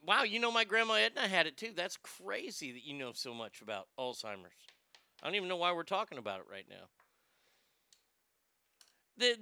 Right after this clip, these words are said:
but th-, this whole, th-, Kamala Harris, can, can we just, l-, let's sit down and have a discussion here. Real, real conversation here. Ass family.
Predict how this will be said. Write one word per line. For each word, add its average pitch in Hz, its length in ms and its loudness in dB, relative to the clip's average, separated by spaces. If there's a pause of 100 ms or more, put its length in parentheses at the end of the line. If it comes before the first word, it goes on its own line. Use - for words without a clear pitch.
(180)
but 208 220 2
th-, 247 260 -2
this 262 240 0
whole, 214 440 6
th-, 262 140 -12 (180)
Kamala 262 540 2
Harris, 196 420 2 (160)
can, 202 240 0 (180)
can 202 200 -2
we 247 100 -2
just, - 300 -6 (720)
l-, 220 160 -8
let's 226 260 2
sit 156 160 -2
down 135 180 0
and 127 80 -2
have 127 120 0
a 104 40 -14
discussion 104 600 -8
here. 107 220 -10 (140)
Real, 131 320 -4 (100)
real 143 260 -2 (220)
conversation 123 680 -8
here. 117 160 -18 (540)
Ass 135 220 0
family. 127 340 -4